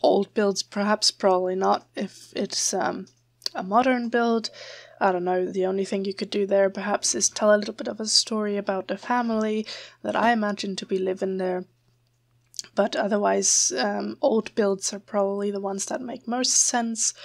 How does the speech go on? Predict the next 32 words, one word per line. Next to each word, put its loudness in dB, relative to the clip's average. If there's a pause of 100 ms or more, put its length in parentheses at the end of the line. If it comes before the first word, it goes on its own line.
(320)
Um, 0 (280)
but 2 (340)
yeah, 2
if -4
you -8
guys -2
would -2
like -2
me -6
to, -4 (960)
to 2
do -2
that 4
kind -2
of -6
thing -4
in -6
the -6
future, -2
um, -2
I 0
would -6
definitely -6
do -4
that. -2
I -6
think -10
that's -6
a -6
lot -4
of -12
fun. -4